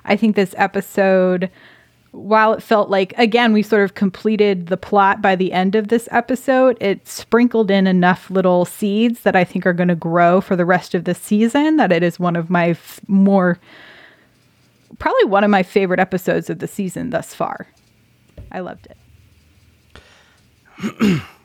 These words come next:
Speaker 2: Yeah, I'll, I'll just, um, follow up on that, echoing everyone's sentiment. I think that I came down pretty hard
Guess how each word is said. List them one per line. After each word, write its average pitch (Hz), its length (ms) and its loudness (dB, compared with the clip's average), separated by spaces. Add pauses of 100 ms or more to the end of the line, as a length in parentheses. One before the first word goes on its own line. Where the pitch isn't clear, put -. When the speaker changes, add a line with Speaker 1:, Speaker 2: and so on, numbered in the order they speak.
(140)
Speaker 2:
Yeah, 185 160 2
I'll, 170 200 0
I'll 170 100 2
just, 170 320 -4
um, 143 460 2 (260)
follow 151 560 2
up 143 220 0
on 143 260 -2
that, 135 300 0 (440)
echoing 160 460 0
everyone's 135 380 -2
sentiment. 113 500 -6
I 131 100 -2
think 156 300 -4
that 139 380 -4 (1120)
I 156 100 -2
came 170 220 0
down 160 200 2
pretty 151 200 0
hard 139 420 0